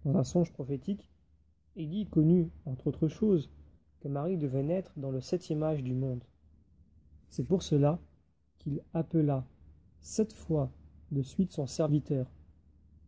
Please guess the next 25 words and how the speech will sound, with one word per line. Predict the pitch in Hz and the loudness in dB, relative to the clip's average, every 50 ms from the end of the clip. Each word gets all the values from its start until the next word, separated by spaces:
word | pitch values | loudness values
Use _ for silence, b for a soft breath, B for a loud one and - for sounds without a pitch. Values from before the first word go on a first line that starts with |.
| - _ - - - - - | -20 _ -20 -20 -16 -6 -2
Il | 156 139 | -2 -2
sut | 127 - - - | -2 0 2 4
aussi | 226 202 170 - - 220 | 6 6 6 6 4 4
de | 175 156 | 4 4
quelle | 139 - 170 151 156 | 4 6 4 4 4
race | 160 196 202 - - | 4 2 2 2 2
elle | 156 139 | 2 4
devait | 131 139 135 143 | 4 4 4 2
sortir. | 131 - - 147 - - - 170 143 - - - - - - - _ _ _ _ _ - b b b b b b b - | 2 0 -4 -6 -4 -4 -4 -2 -2 -4 -8 -14 -20 -20 -20 -20 _ _ _ _ _ -20 b b b b b b b -4
À | 147 | -2
la | 139 143 | 0 0
suite | - - - 165 | 2 2 2 4
de | 151 147 | 4 4
cette | 131 - 147 131 | 2 2 2 2
vision, | 127 139 135 135 160 190 190 175 - - - - - - - - - - - - _ _ _ _ _ _ _ _ _ _ - - - - - - - | 2 2 2 4 2 2 2 0 -4 -10 -20 -20 -20 -20 -20 -20 -20 -20 -20 -20 _ _ _ _ _ _ _ _ _ _ -20 -20 -20 -20 -20 -6 2
Élie | - 170 156 156 185 202 202 - | 4 6 6 8 6 6 4 4
élargit | - 170 160 160 156 151 143 175 | 6 6 8 8 6 6 4 4
la | 165 151 | 4 4
grotte | 139 135 135 156 170 165 - - - - | 4 6 6 6 6 6 2 -4 -4 0
au-dessus | 156 147 139 131 151 156 160 - - 202 | 2 4 6 6 6 6 4 4 4 6
de | 165 151 | 6 8
laquelle | 143 147 135 127 - 170 160 | 8 6 6 6 4 6 6
il | 143 | 6
avait | 139 131 139 131 | 6 6 4 4
prié, | 135 - 151 143 131 131 131 | 2 2 2 4 4 2 2